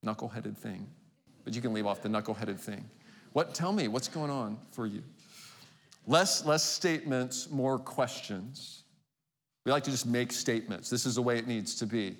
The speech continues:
Ask questions and, and draw them out and find out what's going on in, in their heart. Less pronouncements, more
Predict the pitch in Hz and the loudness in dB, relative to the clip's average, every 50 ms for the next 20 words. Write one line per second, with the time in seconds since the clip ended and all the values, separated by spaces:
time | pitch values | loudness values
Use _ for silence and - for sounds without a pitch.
0 | - - - - - - 117 117 - - - - 120 113 - - - 110 95 98 | -16 -20 -20 -6 -4 -4 -2 -2 -4 -4 -4 -6 -6 -6 -6 -8 -6 -8 -8 -10
1 | 120 - - - - - _ - _ _ _ _ _ _ _ _ - 127 113 110 | -12 -14 -14 -16 -16 -18 _ -20 _ _ _ _ _ _ _ _ -4 -4 -2 -2
2 | - 117 113 113 101 113 117 113 113 117 120 123 120 123 117 117 117 110 110 104 | -2 -2 -4 -4 -2 0 2 2 4 4 4 2 2 0 -2 -2 -2 -4 -2 -2
3 | 101 101 101 - - - - - 110 107 104 - - 120 110 107 104 104 113 107 | -4 -4 -8 -10 -16 -16 -16 -8 -8 -6 -6 -2 -2 0 0 0 0 -2 -4 -8
4 | - - - 110 101 98 98 98 98 98 101 107 - 113 104 101 104 - - 107 | -8 -6 -6 -6 -4 -4 -6 -6 -6 -8 -10 -8 -6 -6 -6 -6 -6 -8 -6 -6
5 | 101 104 101 101 - - 104 98 101 - - - - - _ _ _ _ _ _ | -4 -4 -6 -6 -4 -4 -4 -4 -4 -8 -12 -14 -14 -16 _ _ _ _ _ _
6 | _ _ _ - - - - - - - - - - - - 143 147 - - - | _ _ _ -20 -20 -20 -20 -20 -20 -20 -20 -20 -16 0 2 4 4 6 4 2
7 | - - 175 156 139 131 113 113 131 - - - - 135 127 123 117 117 - - | 2 0 2 2 2 2 2 0 0 -2 -4 -4 0 0 0 0 0 -2 -6 -8
8 | - - - - - - - - - - - - - - _ _ - - 120 120 | -8 -8 -12 -16 -20 -20 -20 -20 -20 -20 -20 -20 -20 -20 _ _ -8 -4 -2 0
9 | 117 117 117 113 113 113 | 2 2 2 2 0 -2